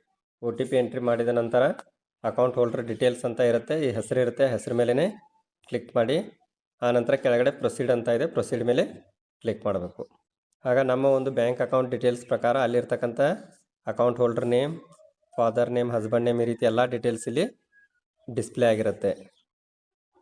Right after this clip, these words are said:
ಅನಂತರ ಇಲ್ಲಿ ನಾಮಿನಿಯನ್ನ ಹೆಸರು ಸಹ ಡಿಸ್‌ಪ್ಲೇ ಆಗಿರುತ್ತೆ. ಅಂದ್ರೆ ಇರ್ಲಿಲ್ಲ ಅಂತಂದ್ರೆ ತಾವು ಬ್ಯಾಂಕ್ ಅಕೌಂಟ್‌ನಲ್ಲಿ ನಾಮಿನಿ ಆ್ಯಡ್ ಮಾಡಿದ್ರೆ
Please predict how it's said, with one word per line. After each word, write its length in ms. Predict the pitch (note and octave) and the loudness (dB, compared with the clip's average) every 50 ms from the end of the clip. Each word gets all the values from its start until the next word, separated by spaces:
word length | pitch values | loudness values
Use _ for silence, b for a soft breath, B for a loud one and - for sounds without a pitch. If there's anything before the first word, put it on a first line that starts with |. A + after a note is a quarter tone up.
| _ _ _ _ _ _ _ _ _ _ _ _ _ _ _ _ _ _ _ _ _ _ _ _ _ G#4 G#4 _ _ _ _ _ _ _ _ _ _ _ _ _ _ _ _ _ _ _ _ _ C4 - _ _ _ _ _ _ _ _ _ _ - | _ _ _ _ _ _ _ _ _ _ _ _ _ _ _ _ _ _ _ _ _ _ _ _ _ _ _ _ _ _ _ _ _ _ _ _ _ _ _ _ _ _ _ _ _ _ _ _ -20 -20 _ _ _ _ _ _ _ _ _ _ -10
ಅನಂತರ 320 | C#3+ B2 B2 B2 B2 D#3+ C#3+ | -6 -4 -4 -4 -2 0 0
ಇಲ್ಲಿ 260 | C3+ B2+ C3+ D3+ F3+ A3 G#3+ - _ - - - _ _ _ _ _ _ _ _ _ _ _ - - - | 0 0 0 -2 -2 -2 -4 -10 _ -16 -16 -16 _ _ _ _ _ _ _ _ _ _ _ -20 -6 0
ನಾಮಿನಿಯನ್ನ 600 | C#3+ C#3 B2 A#2+ B2 C3 C#3 D3 C#3+ C#3 C3+ D3 E3+ A3+ - _ _ _ _ _ _ _ _ _ _ _ - | 2 4 4 4 4 2 2 2 2 2 2 0 0 -2 -4 _ _ _ _ _ _ _ _ _ _ _ -6
ಹೆಸರು 300 | C3+ A#2+ - - C3 C#3 C#3 | -6 -6 -4 -2 -2 -2 -2
ಸಹ 160 | - D3 C3+ C#3 | 2 4 4 4
ಡಿಸ್‌ಪ್ಲೇ 340 | C#3 C3 A#2+ - - C3+ C3 | 4 2 -4 -6 -2 0 2
ಆಗಿರುತ್ತೆ. 260 | B2+ B2 B2+ C3 D#3 | 2 2 0 -2 -2
ಅಂದ್ರೆ 180 | D3+ D3 C#3 C#3 C3 | 0 2 2 2 2
ಇರ್ಲಿಲ್ಲ 320 | B2 A#2+ B2+ C#3 C#3 C#3 C#3 C3+ | 2 2 2 2 4 4 4 4
ಅಂತಂದ್ರೆ 360 | C3 B2 - C3+ B2+ C3+ D3 | 2 0 0 -2 -2 -2 -2
ತಾವು 180 | - C#3 C3 B2+ | 0 0 0 2
ಬ್ಯಾಂಕ್ 300 | A#2 A#2 A2+ B2 C3 - | 2 2 2 2 0 -2
ಅಕೌಂಟ್‌ನಲ್ಲಿ 440 | C3+ - C3+ B2+ C3 C3 C3 B2 C3+ | -2 0 0 0 0 0 0 2 2
ನಾಮಿನಿ 400 | C3 B2+ B2 A#2+ A#2+ B2+ C3+ C#3 B2+ | 2 4 2 2 2 2 2 4 4
ಆ್ಯಡ್ 200 | A#2 A#2+ B2 B2+ | 4 4 4 2
ಮಾಡಿದ್ರೆ 380 | B2+ B2 B2 B2 B2+ C3+ D#3+ | 2 2 0 0 0 0 -2